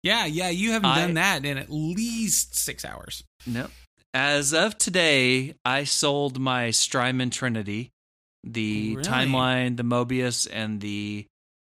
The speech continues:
Speaker 2: uh, Big Sky. Sold them all.
Speaker 1: Okay.
Speaker 2: I went back down to a Pedal Train Junior. Would you like to know what's on that Pedal Train Junior?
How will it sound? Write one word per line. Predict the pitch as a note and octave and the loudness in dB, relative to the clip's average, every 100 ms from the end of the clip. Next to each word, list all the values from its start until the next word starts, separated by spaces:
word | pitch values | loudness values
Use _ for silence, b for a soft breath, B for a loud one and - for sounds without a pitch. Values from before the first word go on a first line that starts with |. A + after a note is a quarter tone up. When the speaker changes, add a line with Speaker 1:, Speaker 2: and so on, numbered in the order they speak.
| _ | _
Speaker 2:
uh, | G#2 G2 F#2+ | -12 -10 -8
Big | G#2+ C#3+ | -4 2
Sky. | - A2 G2+ C3 - _ - | 2 2 -2 -4 -10 _ -6
Sold | A#2+ A#2 | -2 -2
them | C#3+ | 0
all. | C#3 A2+ C#3+ _ _ - | 2 2 0 _ _ -10
Speaker 1:
Okay. | E3+ D#3+ C3+ E3 A#3+ | -8 -6 -4 -4 -6
Speaker 2:
I | B2 | -4
went | C3+ C#3+ B2+ A#2+ _ - | -2 -2 -6 -14 _ -2
back | C3 C#3 - | 0 0 -2
down | D3+ D#3+ D#3+ D3+ | -2 0 0 -2
to | D#3+ | -4
a | |
Pedal | C#3+ C#3+ D3 | -4 -4 -6
Train | C3+ D#3 C#3+ | -4 -2 -2
Junior. | B2 B2 A#2 B2 F3+ _ _ _ _ _ _ _ _ - | -2 -2 0 -2 -4 _ _ _ _ _ _ _ _ -4
Would | C3+ | 0
you | |
like | F3+ G3 | 2 2
to | G#3 | 0
know | |
what's | F3+ D3+ | 0 0
on | D3 | 0
that | B2+ A2+ | -2 -4
Pedal | A#2 | -6
Train | G#2+ A2+ G#2+ | -4 -4 -2
Junior? | G#2 G#2+ A2 | -4 -6 -8